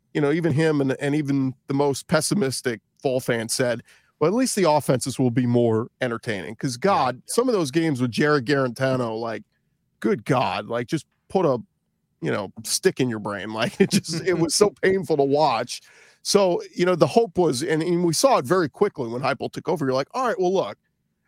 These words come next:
Speaker 1: at least they're gonna score some points. We're gonna lose still, but we're gonna <laughs> score some points. We're gonna be entertaining." And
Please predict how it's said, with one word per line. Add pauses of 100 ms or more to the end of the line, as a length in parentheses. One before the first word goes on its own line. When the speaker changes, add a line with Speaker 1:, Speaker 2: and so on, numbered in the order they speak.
Speaker 1:
at
least
they're
gonna
score
some
points.
We're
gonna
lose
still,
but
we're
gonna
<laughs>
score
some
points.
We're
gonna
be
entertaining." (540)
And